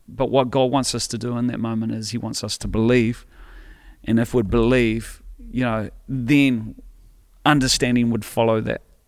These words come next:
You know, it's by faith we understand that the worlds were formed and framed by God. You know, many people are going, "Well, I need to get understanding first, yeah, <laughs> and then I'll believe." No, God says,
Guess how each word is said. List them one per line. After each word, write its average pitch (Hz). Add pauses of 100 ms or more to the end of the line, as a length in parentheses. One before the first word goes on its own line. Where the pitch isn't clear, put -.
(540)
You 117
know, -
it's 110
by 113
faith 117
we 120
understand 117
that 104
the 113
worlds 117
were 113
formed 117
and 110
framed 107
by 104
God. 110 (680)
You 110
know, 110
many 120
people 113
are -
going, 117
"Well, 120
I 110
need 113
to 113
get 110
understanding 110
first, 131
yeah, 107 (200)
<laughs> -
and 127
then 120
I'll 98
believe." 117
No, 113
God 104
says, 117